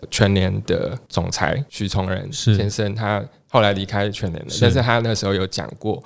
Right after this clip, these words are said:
Speaker 2: 嗯。
Speaker 1: 其实市场是重分配，它没有饱和。
Speaker 2: 没有饱和的时候。
Speaker 1: 那我们在实际市场观察也发现是这样。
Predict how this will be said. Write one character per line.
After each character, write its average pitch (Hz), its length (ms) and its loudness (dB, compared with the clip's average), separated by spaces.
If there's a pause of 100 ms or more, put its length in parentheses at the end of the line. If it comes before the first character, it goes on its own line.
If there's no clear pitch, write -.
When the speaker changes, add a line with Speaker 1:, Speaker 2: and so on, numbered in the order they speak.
Speaker 2:
嗯。 90 300 2
Speaker 1:
其 123 120 0
实 120 60 4
市 135 220 4
场 95 360 0
是 98 540 0
重 92 260 -4
分 107 280 0
配， - 200 0 (160)
它 117 160 2
没 107 100 8
有 104 40 6
饱 95 60 4
和。 95 40 4
Speaker 2:
没 107 60 4
有 101 100 4
饱 90 240 2
和 87 200 0
的 87 100 -2
时 - 180 -4
候。 87 320 -2
Speaker 1:
那 139 260 6
我 117 180 4
们 104 200 4
在 123 220 6
实 107 180 2
际 120 160 2
市 117 160 0
场 101 200 0
观 98 180 -2
察 95 140 -2
也 80 100 -4
发 92 240 -2
现 95 160 -2
是 - 140 -8
这 - 240 -8
样。 98 200 6